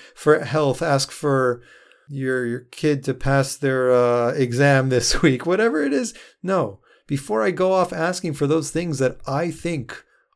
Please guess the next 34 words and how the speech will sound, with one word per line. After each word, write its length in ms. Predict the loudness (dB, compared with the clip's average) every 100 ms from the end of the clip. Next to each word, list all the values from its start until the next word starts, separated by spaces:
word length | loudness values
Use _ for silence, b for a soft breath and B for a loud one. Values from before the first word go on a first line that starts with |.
| 2
are 160 | 4
the 120 | 4
things 260 | 2 -2 -2
that 120 | -2
I 200 | 0 0
want 340 | 2 0 0 -2
and 80 |
the 60 | -4
way 160 | -2 -2
that 100 | -2
I 40 |
want 260 | -2 -4 -4
them, 220 | -4 -4 -10 B B
I 120 | -10
gotta, 380 | -6 -4 -4 -6 _
gotta 200 | -6 -4
check 260 | -2 -2 -2
myself 460 | -2 -2 -2 -2 -4
and 100 | -4
see, 300 | -2 -2 -4 B B _ _ _ _ _
where 320 | -2 0 0
am 240 | 0 0 0
I 420 | -2 -2 -4 -8 b b -14
standing 580 | -6 0 0 0 -2
vis-a-vis 400 | -4 -6 -6 -10
God? 340 | -10 -6 -4 -6
And, 300 | -4 -4 -4
and 160 | -6 -8
I 60 |
gotta 240 | -4 -6 -4
go 160 | -4
back 240 | -4 -6 -6
to, 200 | -4 -4
to 320 | -4 -6 -6